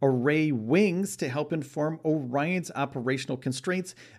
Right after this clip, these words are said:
going forward with the crew of the Artemis two mission. So let's back up for a second, and the Artemis two mission is gonna be basically the same mission as the Artemis one mission. Artemis one was a Pathfinder mission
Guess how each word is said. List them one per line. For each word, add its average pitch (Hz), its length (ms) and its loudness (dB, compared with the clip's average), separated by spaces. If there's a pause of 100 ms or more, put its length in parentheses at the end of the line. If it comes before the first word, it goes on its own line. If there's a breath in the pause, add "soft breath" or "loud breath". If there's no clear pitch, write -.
(120 loud breath)
going 214 300 2
forward 147 560 -2
with - 180 -6
the 190 80 0
crew 175 760 -2 (340 loud breath)
of 147 200 4
the 160 200 -2
Artemis 123 400 0
two 226 200 2
mission. - 440 -4 (120)
So 156 100 2
let's 202 180 4
back 190 240 4
up 226 120 2
for 185 80 2
a 143 40 6
second, 135 300 0
and 165 140 0
the 135 120 0
Artemis 175 400 2
two 214 200 0
mission 156 340 -2
is 143 140 -6
gonna 190 160 4
be 175 160 0
basically 247 520 0
the 233 120 -2
same 208 460 2
mission 202 320 2
as 180 120 0
the 151 140 -4
Artemis 160 400 2
one 208 280 4
mission. 107 320 -2
Artemis 147 400 -6
one 156 300 0
was 143 140 0
a 139 40 -4
Pathfinder 147 640 -4
mission 147 380 -2